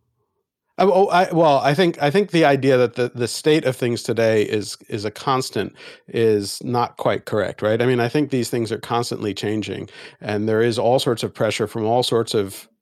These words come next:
different places, including you guys <laughs> and, and Kara. You know, <laughs> you, Kara has a long history of actually creating change through, through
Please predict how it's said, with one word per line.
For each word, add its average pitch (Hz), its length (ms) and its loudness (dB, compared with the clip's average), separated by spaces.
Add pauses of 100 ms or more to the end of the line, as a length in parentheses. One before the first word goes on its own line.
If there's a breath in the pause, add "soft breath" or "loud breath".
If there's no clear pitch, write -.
different 123 400 -2
places, 120 460 0
including 123 500 0 (220 loud breath)
you 147 220 0
guys 117 460 2
<laughs> - 60 2
and, 123 200 0
and 120 200 -2
Kara. 127 460 4
You 131 100 2
know, 131 140 2
<laughs> 131 40 -2
you, 156 180 2 (340 loud breath)
Kara 143 240 4
has 139 140 2
a 139 40 4
long 139 280 4
history 135 440 2
of 117 320 0
actually 127 360 2
creating 127 420 2
change 107 400 -2
through, 113 400 0
through 117 580 0